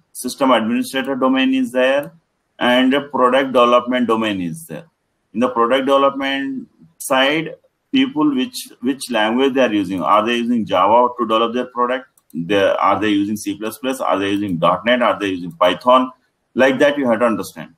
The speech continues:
For web development, they use X M L, ma-, some, uh, H T M L.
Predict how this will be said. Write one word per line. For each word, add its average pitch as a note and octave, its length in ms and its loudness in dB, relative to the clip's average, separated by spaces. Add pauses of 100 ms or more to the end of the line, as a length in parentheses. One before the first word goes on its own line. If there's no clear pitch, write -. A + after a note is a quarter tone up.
For C3+ 160 4
web B2 240 2
development, D#3+ 540 2
they C#3+ 140 -2
use C3 360 -4
X A2 240 -6
M B2 220 0
L, C3 260 -2
ma-, G#2 380 0
some, G2 420 -6
uh, F2 240 -4
H F#2+ 180 -10
T B2 140 -6
M B2 160 0
L. C3 220 0